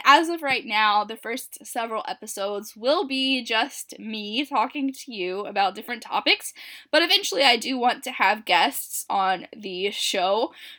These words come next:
talking about different things and asking questions and, you know, just doing normal podcast interviews. But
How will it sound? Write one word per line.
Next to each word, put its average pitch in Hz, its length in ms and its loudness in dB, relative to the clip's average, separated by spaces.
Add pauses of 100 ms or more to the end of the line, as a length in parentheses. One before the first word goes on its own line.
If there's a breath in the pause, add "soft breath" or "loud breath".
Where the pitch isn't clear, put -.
(100 loud breath)
talking 247 440 -2
about 202 340 -2
different 226 280 -14
things 294 440 2
and 247 140 -8
asking 214 340 -6
questions 208 540 -10
and, 202 300 -12
you 202 60 -10
know, 180 140 -4
just 196 220 -10
doing 214 180 -10
normal 214 260 -4
podcast - 680 0
interviews. 269 640 0 (400 loud breath)
But 508 240 8